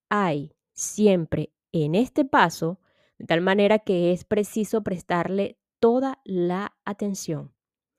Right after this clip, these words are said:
Esto significa que no deba saber hacia dónde se dirige, sino que el paso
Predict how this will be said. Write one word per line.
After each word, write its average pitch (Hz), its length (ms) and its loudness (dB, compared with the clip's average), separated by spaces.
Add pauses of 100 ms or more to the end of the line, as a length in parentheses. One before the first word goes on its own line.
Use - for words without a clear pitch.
(360)
Esto 214 220 0
significa 220 720 0 (500)
que 196 120 0
no 190 140 -2
deba 247 460 2 (280)
saber 175 680 -2
hacia 175 300 -4
dónde 202 260 -2
se 254 140 -2
dirige, 220 420 -4
sino 196 380 -4
que - 220 -2
el 196 200 -2
paso 302 560 -4